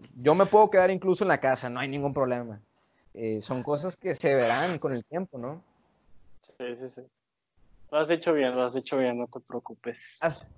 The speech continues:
Speaker 1: has pensado en eso, güey? En, en ser tú el, o sea, hablando de cómo han cambiado las cosas con el paso del tiempo,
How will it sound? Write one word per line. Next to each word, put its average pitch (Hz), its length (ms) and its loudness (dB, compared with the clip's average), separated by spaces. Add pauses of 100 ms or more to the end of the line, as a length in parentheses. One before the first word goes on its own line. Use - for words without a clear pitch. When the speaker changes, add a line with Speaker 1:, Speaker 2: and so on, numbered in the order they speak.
Speaker 1:
has 147 160 -4
pensado 202 520 0
en 185 140 0
eso, 151 380 -4
güey? 185 240 -8
En, 139 280 -4
en 143 340 -4
ser 151 260 -2
tú 156 340 -2
el, 135 340 -2 (240)
o 135 80 -6
sea, 143 100 8
hablando 143 380 2
de 151 120 2
cómo 151 320 -2
han 151 80 -4
cambiado 147 480 0
las 135 180 -4
cosas 135 280 -12
con 131 160 -6
el 113 100 -8
paso 120 280 -4
del 117 120 -2
tiempo, 113 480 -10